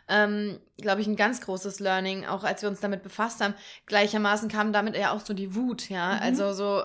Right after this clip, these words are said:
Speaker 1: "Mann, Leute, rafft es doch endlich wegen euch, verdammt, Entschuldigung, wegen euch, ähm, mm,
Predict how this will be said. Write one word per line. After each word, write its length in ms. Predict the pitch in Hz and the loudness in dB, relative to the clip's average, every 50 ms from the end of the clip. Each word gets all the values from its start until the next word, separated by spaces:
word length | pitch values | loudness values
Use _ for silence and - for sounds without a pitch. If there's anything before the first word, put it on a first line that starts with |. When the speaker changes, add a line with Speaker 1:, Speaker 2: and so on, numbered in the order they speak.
| - - | -2 -4
Speaker 1:
"Mann, 320 | - 202 214 226 233 214 202 | 0 4 4 4 4 4 2
Leute, 500 | 208 214 214 214 214 208 - - 214 208 | 2 2 2 0 0 -2 0 -2 -2 0
rafft 240 | 214 226 254 247 - | 0 -2 -2 -4 -8
es 80 | 220 - | -8 -8
doch 120 | - 190 | -8 -6
endlich 260 | 208 175 196 196 190 - | -6 -6 -8 -8 -6 -4
wegen 380 | 214 220 214 226 233 214 - - - | -4 -2 -2 -2 -4 -6 -8 -4 -2
euch, 340 | 196 220 226 254 254 - - | 0 0 0 0 -4 -6 -6
verdammt, 280 | 254 202 208 214 - - - _ _ _ | -4 -4 -4 -4 -6 -8 -16 _ _ _
Entschuldigung, 440 | - - - 170 165 - 165 170 - - - - - | -16 -12 -12 -10 -8 -6 -6 -4 -4 -4 -6 -6 -8
wegen 140 | 202 202 - | -8 -6 -4
euch, 400 | - 202 226 247 262 254 - - - - - _ - | -2 -2 0 -2 -2 -6 -8 -14 -18 -20 -20 _ -2
ähm, 600 | 214 220 214 208 208 208 208 208 208 208 196 196 - - - - - _ _ _ _ _ _ _ _ _ _ _ _ _ _ - | 0 2 2 2 2 0 0 -2 -2 -4 -6 -8 -12 -16 -16 -16 -18 _ _ _ _ _ _ _ _ _ _ _ _ _ _ -6
mm, 720 | 226 226 220 220 214 214 214 214 214 214 214 214 214 214 | -4 -2 -2 -2 -2 -2 -4 -4 -4 -6 -6 -6 -6 -8